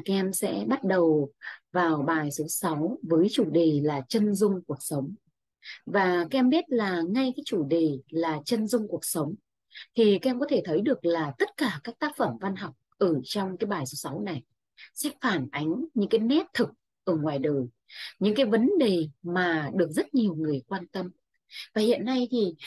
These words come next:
cuộc sống của chúng ta về thiên nhiên, về con người rất là phong phú, rất là đa dạng. Và rất nhiều vấn đề đã khơi nguồn cảm hứng cho các nhà thơ,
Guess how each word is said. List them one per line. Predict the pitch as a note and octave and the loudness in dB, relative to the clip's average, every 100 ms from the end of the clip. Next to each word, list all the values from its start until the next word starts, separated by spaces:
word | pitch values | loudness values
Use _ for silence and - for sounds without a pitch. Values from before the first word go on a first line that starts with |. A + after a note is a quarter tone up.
| - | -4
cuộc | - - | 2 2
sống | - G3+ E3+ A3+ | 2 -2 0 0
của | C4+ | -2
chúng | - E3 | -2 -4
ta | G3+ A3+ A3+ G3+ | -2 -6 -4 -2
về | E3 | -2
thiên | - A#3+ A3+ | 0 -2 0
nhiên, | A#3 A#3+ G#3+ | 0 0 0
về | F#3+ C#3 | -2 -2
con | - A3 | -2 -6
người | A3 G3 E3+ C#3+ - - - - | 0 2 2 0 -6 -20 -20 -8
rất | F#3 D#4 - A3+ | -2 -2 -2 -2
là | G3 D3+ B2 | 0 -2 -4
phong | C4+ B3+ - | -2 -2 0
phú, | A3 F#3 A3 _ | 2 2 -2 _
rất | - C#4 - | -4 -4 -2
là | G#3+ D#3 A#2+ | -4 -4 -6
đa | F#3 F#3 | -8 -8
dạng. | - D#3+ - _ _ - - - | -8 -8 -10 _ _ -16 -16 -2
Và | G#3 F#3+ | 0 0
rất | F#3 - - | 0 0 4
nhiều | D4+ G#3 | 6 6
vấn | F3+ A3 | 2 0
đề | G#3+ E3 D3 - - | -2 -2 -6 -20 -8
đã | G3 G3 | -2 -2
khơi | - - D4 D4 | -2 -2 0 2
nguồn | A3 E3 C#3 | 2 0 -2
cảm | D#3+ B2+ | -8 -8
hứng | E3 D#3+ A3+ - _ _ | -6 -6 -6 -12 _ _
cho | A#3 G#3+ | -6 -2
các | C4+ D#4+ | -2 -2
nhà | A3 E3 C#3 | 0 -2 -6
thơ, | F#3 G#3 | -4 -4